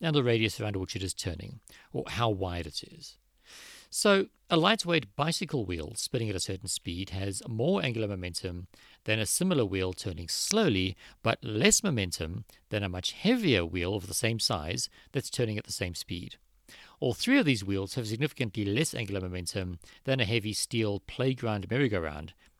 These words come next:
even if it's turning at a very slow speed. The mass, the speed, and the radius are all related to each other in such a way that for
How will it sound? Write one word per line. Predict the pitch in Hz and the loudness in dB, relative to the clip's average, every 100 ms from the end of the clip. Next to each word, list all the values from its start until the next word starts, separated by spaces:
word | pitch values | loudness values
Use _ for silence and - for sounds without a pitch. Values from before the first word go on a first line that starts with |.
| - | -2
even | 143 120 | 0 0
if | 101 | -2
it's | - | -4
turning | 101 95 | -2 -2
at | 95 | -2
a | |
very | 120 202 104 | 0 0 0
slow | - 82 | -2 -6
speed. | - - - - _ - - - _ | -8 -10 -18 -20 _ -20 -20 -20 _
The | 107 | 2
mass, | 135 156 - | 6 6 4
the | 139 | 0
speed, | - 160 143 | 0 4 4
and | 131 | 4
the | 117 | 2
radius | 107 107 104 - | 4 4 2 0
are | - | -2
all | 139 139 139 | 0 0 0
related | 135 113 117 | 2 0 0
to | - | -2
each | 107 - | -2 -2
other | 92 | -4
in | 95 101 | -4 -4
such | - 156 - | -4 -2 0
a | |
way | 151 95 90 | 0 0 0
that | - | -4
for | - | -6